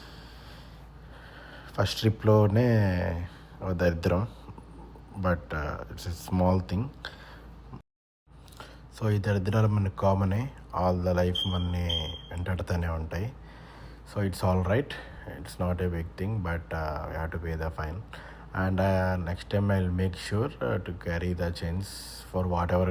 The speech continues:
trip అనమాట. ఇటు వచ్చినా, ఇటు రాకపోయినా, I will make sure I will carry the tire chains, snow chains అనమాట. And whenever I will get this, and I will also show you guys how it's gonna be and how, uh,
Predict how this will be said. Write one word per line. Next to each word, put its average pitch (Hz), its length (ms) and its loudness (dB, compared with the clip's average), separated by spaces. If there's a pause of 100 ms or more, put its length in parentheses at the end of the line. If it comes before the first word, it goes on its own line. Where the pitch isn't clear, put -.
(160)
trip 90 160 -2 (120)
అనమాట. 82 280 0 (140)
ఇటు 87 180 -4
వచ్చినా, 87 380 -2
ఇటు 85 160 -4
రాకపోయినా, 85 480 0 (1080)
I 104 80 6
will 101 200 8
make 95 220 6
sure 95 180 4
I - 80 6
will 90 180 2
carry 85 260 2 (320)
the 82 120 0 (1040)
tire 90 280 4
chains, 87 240 2 (140)
snow 87 180 4 (140)
chains 85 380 0
అనమాట. 78 320 -2 (1300)
And 87 200 -2
whenever 123 260 8 (120)
I - 20 8 (100)
will 95 240 4
get 90 140 4 (100)
this, 113 280 -2
and 95 180 4
I - 80 6
will 87 140 4
also 92 220 4 (100)
show 92 220 2
you 92 80 6 (100)
guys 98 360 0
how 90 80 4 (100)
it's - 220 -6
gonna 87 180 2 (100)
be 87 60 4 (140)
and 87 220 0
how, 87 100 2 (220)
uh, - 40 -4